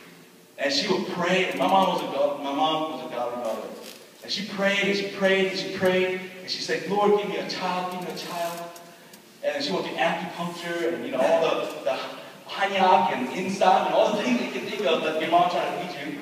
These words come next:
Like, I don't know if that's something. But she ate, she drank all that. And, and finally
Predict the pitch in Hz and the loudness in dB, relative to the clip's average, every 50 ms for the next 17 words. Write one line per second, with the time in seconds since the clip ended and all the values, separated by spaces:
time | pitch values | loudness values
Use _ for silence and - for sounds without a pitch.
0 | - - - - - - - - 247 254 277 - - 214 185 - - 190 185 185 | -12 -10 -10 -10 -10 -8 -10 -8 -8 -6 -6 -6 -8 -8 -10 -10 -10 -10 -10 -10
1 | 190 - - - - - - - - 156 156 160 - - - - - - 180 175 | -10 -12 -12 -14 -14 -14 -14 -12 -8 -8 -8 -6 -8 -10 -12 -10 -8 -4 -2 0
2 | - - 180 - - - - 160 160 160 - - 165 165 - - - 170 - - | 0 0 0 -2 -4 -2 2 4 4 6 8 10 12 12 12 12 10 10 8 6
3 | - - - - - - - - - - - - - - - - - - - - | 2 0 -2 -4 -6 -8 -8 -10 -10 -12 -14 -14 -14 -14 -12 -12 0 6 8 10
4 | 262 277 294 277 269 240 190 180 156 151 - - | 12 12 12 10 10 8 6 6 4 4 0 -2